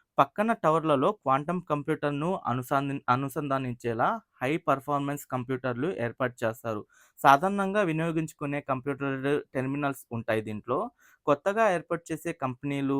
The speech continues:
స్టార్టప్లు పనిచేసేందుకు అవసరమైన ఆఫీస్ స్పేస్‌ను కేటాయిస్తారు. సమావేశ మందిరాలు కూడా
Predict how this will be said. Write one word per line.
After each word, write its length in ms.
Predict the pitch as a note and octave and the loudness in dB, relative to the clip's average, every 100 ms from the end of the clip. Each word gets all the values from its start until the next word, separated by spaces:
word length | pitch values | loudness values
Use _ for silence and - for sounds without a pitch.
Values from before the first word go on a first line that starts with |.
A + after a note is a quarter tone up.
| C#3 | -2
స్టార్టప్లు 800 | - - A#2 B2 - C3 - C#3+ C#3 | -4 2 2 2 -2 -4 -2 -2 0
పనిచేసేందుకు 720 | B2 B2+ D3 C3+ B2+ A#2+ C3+ | -2 0 -2 -2 -2 -2 2
అవసరమైన 540 | A2+ A#2+ C3+ C#3 C#3 C3+ - | 2 0 -6 -4 -2 2 4
ఆఫీస్ 300 | A2+ D#3+ D3 | 4 2 -6
స్పేస్‌ను 460 | - A#2+ - C3+ D#3 | -4 -4 -4 -8 -4
కేటాయిస్తారు. 720 | B2+ B2 C3 A#2+ - G#2 B2 A#3+ - - - - | -2 -2 -2 -6 -4 -4 -2 -4 -8 -20 -20 -2
సమావేశ 460 | C#3 D3 F3 F#3+ - | 2 4 2 2 -2
మందిరాలు 480 | F3 D#3 D3+ D3+ D3+ | -2 -2 0 2 0
కూడా 260 | D3 D#3+ | 0 0